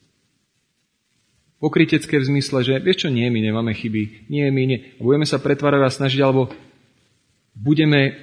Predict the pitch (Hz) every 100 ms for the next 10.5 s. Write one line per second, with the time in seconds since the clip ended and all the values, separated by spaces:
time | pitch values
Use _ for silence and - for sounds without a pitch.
0 | - - 175 175 160 135 123 117 120 127
1 | 110 - - _ _ _ _ _ _ -
2 | - 160 160 165 143 123 120 107 139 143
3 | 143 143 123 123 - 120 113 104 95 101
4 | 98 101 123 - _ _ _ _ _ _
5 | _ _ _ _ _ _ _ _ _ 110
6 | 120 123 143 123 110 - 139 156 160 -
7 | _ 110 120 113 - - - _ _ 123
8 | 131 139 151 156 131 127 135 131 123 120
9 | 120 127 117 123 120 113 107 107 139 139
10 | 151 - - 101 95